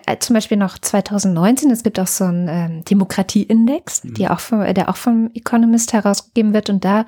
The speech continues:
Speaker 1: hat Malawi noch Platz siebenundachtzig von hundertsiebenundsechzig Ländern belegt und galt damals als, in Anführungszeichen, Hybridregime,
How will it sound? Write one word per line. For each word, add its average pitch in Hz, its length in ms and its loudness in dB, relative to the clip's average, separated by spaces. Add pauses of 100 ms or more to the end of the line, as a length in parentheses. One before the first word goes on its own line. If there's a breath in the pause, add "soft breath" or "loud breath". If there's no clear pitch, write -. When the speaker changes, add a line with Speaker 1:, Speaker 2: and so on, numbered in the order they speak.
(400 loud breath)
Speaker 1:
hat - 240 -2
Malawi 202 500 2
noch 208 220 -2
Platz - 320 -4
siebenundachtzig 214 840 0
von 185 200 -2
hundertsiebenundsechzig 196 800 0
Ländern 202 280 2
belegt 190 840 0
und 202 180 0 (360 loud breath)
galt 190 280 0
damals 180 420 2
als, - 500 -6
in 175 120 -4
Anführungszeichen, 170 640 0
Hybridregime, 180 1160 -2